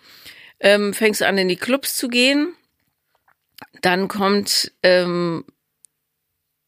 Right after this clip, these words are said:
der erste Herbst und du denkst, "Puh, jetzt wird's aber grau." Und dann fängst du an,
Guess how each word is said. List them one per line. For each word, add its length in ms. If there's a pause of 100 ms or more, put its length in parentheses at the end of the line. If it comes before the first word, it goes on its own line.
(240)
der 180
erste 320
Herbst 520
und 120
du 80
denkst, 380
"Puh, 460
jetzt 160
wird's 160
aber 160
grau." 360 (320)
Und 180
dann 220
fängst 400
du 60
an, 320